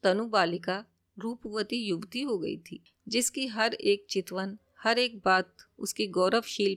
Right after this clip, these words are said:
प्रगति का पता दे रही थी। जिसे मैं गोद में उठाकर प्यार करता था, उसकी तरफ आज आंखें न उठा सका और वह जो मेरे गले से लिपटकर प्रसन्न होती थी, आज मेरे सामने खड़ी भी ना रह सकी।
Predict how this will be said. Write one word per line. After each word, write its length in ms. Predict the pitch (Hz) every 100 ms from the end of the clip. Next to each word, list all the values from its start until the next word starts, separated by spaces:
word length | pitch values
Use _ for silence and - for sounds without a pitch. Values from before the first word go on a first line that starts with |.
| -
प्रगति 360 | 185 196 - 233
का 140 | 220
पता 360 | - 175 185 208
दे 200 | 208 175
रही 280 | 180 160
थी। 260 | 170 165 170 _ _ _ _ -
जिसे 320 | 202 240 277
मैं 200 | 302 294
गोद 280 | 196 202 220
में 100 | 247
उठाकर 420 | 254 247 220 233
प्यार 320 | 226 226 185 196
करता 400 | 214 190 196 190
था, 340 | - 196 - _ -
उसकी 260 | 214 -
तरफ 320 | 220 214 220 - -
आज 300 | 185 185 -
आंखें 360 | 185 185 - 220
न 60 |
उठा 320 | 208 170 170 170
सका 420 | 170 165 175 185 _ _ - -
और 200 | 226 233
वह 240 | 220 254
जो 200 | 240 240
मेरे 240 | 220 214
गले 340 | 202 196 190 208
से 140 | -
लिपटकर 460 | 214 208 185 - 190
प्रसन्न 440 | - 175 185 202
होती 340 | 214 196 202 196
थी, 300 | 214 214 _ _ _ _
आज 260 | - 214 220
मेरे 240 | 208 208
सामने 440 | 214 196 180 185 208
खड़ी 420 | - 196 180 202
भी 280 | - 190 233
ना 160 | 220
रह 140 | 180 -
सकी। 480 | - 151 - 185